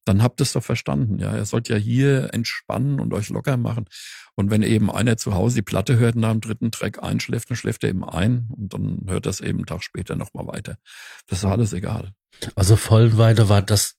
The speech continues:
Speaker 2: der, die erste Begegnung mit, ähm, dieser Art von Musik. Und das hat mich damals so mit meinen zehn, zwölf Jahren total fasziniert,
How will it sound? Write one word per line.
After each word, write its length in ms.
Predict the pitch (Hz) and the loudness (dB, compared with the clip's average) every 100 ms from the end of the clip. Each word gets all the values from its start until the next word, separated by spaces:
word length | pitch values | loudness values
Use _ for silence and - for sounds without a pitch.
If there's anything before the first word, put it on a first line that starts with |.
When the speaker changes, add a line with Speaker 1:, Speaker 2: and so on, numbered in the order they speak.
| _ | _
Speaker 2:
der, 140 | 95 90 - - - _ _ 104 | 0 0 -4 -20 -20 _ _ 0
die 80 | |
erste 320 | 104 143 - 135 | 6 6 6 6
Begegnung 840 | 110 - 104 117 - 92 98 123 - - - - - _ | 6 8 6 6 4 6 6 6 0 -18 -20 -20 -20 _
mit, 260 | 95 92 - | 2 2 2
ähm, 420 | 90 92 92 85 78 _ _ _ - | 4 6 6 2 -4 _ _ _ -2
dieser 240 | 92 95 | 2 4
Art 160 | 92 95 | 4 4
von 200 | - 87 | 4 4
Musik. 480 | 85 78 82 80 - _ - - - _ | 2 2 0 -2 -8 _ -20 -20 -20 _
Und 140 | 92 | -2
das 140 | 87 - | 2 4
hat 160 | 101 95 | 4 2
mich 140 | - | 0
damals 380 | 90 95 101 - | 4 6 6 4
so 80 | 92 | 4
mit 220 | 92 78 | 4 4
meinen 360 | 85 87 87 82 _ - - - _ _ - | 4 4 4 2 _ -20 -20 -20 _ _ -6
zehn, 480 | - - 92 101 107 | 2 8 10 10 8
zwölf 480 | - 95 95 - - | 4 4 4 4 4
Jahren 340 | 87 98 101 | 6 6 4
total 400 | - - - 107 | 0 -2 4 4
fasziniert, 880 | - 101 - - 82 95 92 101 | 4 0 -2 -2 2 4 6 4